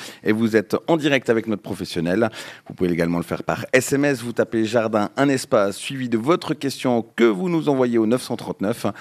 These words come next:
Ou la troisième possibilité, c'est par le formulaire avec la possibilité d'y joindre une photo.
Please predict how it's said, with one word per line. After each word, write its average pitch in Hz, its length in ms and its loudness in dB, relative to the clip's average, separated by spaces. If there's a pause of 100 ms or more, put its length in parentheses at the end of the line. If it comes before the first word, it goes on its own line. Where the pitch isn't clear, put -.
(320)
Ou 120 100 6
la 123 100 8
troisième 110 480 0
possibilité, 90 480 -2
c'est - 140 2
par 170 140 2
le 151 60 2
formulaire 127 580 0
avec 110 180 0
la 101 80 0
possibilité 160 580 -2
d'y 196 140 -2
joindre 180 220 4
une 160 100 4
photo. 135 380 0